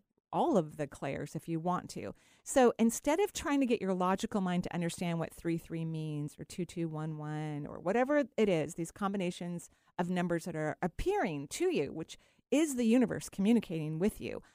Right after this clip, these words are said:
I want you to look beyond the numerology. I want you to look at, this is a moment in time, a moment in time. And this, this, e-, even after the eclipse cycle, if, when these continue, I want you to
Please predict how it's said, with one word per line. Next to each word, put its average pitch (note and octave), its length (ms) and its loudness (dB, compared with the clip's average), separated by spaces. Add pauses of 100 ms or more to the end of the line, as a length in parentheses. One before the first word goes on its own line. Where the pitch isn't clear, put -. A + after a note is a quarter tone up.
(160)
I A3+ 100 6
want C4 260 2
you F4+ 60 0
to D4+ 80 2
look G#3+ 160 2 (120)
beyond A3 540 4
the F#3+ 60 2
numerology. D#3+ 720 0
I - 40 -4
want G3 220 -2
you C4+ 60 -6
to B3 60 -2
look G3 200 -2
at, F3+ 200 -4
this G#3+ 140 0
is D4+ 120 -2
a D4+ 40 2
moment A#3+ 320 4
in G3+ 120 0
time, F3+ 460 -8 (500)
a F3+ 60 2
moment A3+ 360 4
in C#4+ 80 2
time. F#3 220 0
And F3 100 2
this, - 140 -4 (280)
this, A3 180 -2 (100)
e-, - 60 -8 (200)
even B3+ 400 6
after G3 300 2
the G3+ 160 4
eclipse - 360 -2
cycle, D#3+ 520 -2 (320)
if, G3 180 2 (180)
when F#3+ 220 4
these F#3 200 -2
continue, G3 680 0
I F3+ 100 4
want F#3+ 240 0
you F3+ 60 0
to E3+ 100 2